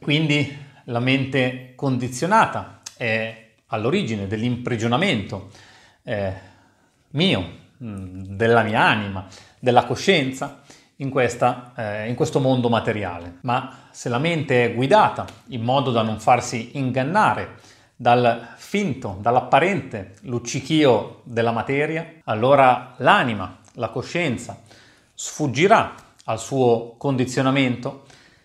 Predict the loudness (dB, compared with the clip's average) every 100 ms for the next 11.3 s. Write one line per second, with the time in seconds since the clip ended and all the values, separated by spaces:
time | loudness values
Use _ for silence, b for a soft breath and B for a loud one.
0 | b b _ _ _ 0 6 6 6 0
1 | -16 -14 -4 -2 -2 -4 -6 -10 -10 -10
2 | -4 -2 -2 -4 -8 -12 -12 _ _ _
3 | _ -8 -6 -6 -8 -10 -18 _ _ _
4 | _ b _ -4 2 4 2 4 6 6
5 | 4 2 2 2 0 B B B -8 -6
6 | 2 4 6 6 6 2 2 4 6 4
7 | 2 -2 B B _ -6 -4 -2 -2 -4
8 | -8 -12 b b b b -2 2 4 4
9 | 2 -2 -12 -14 -8 -8 -2 2 4 2
10 | 0 B B B -6 -4 2 6 6 6
11 | -2 -10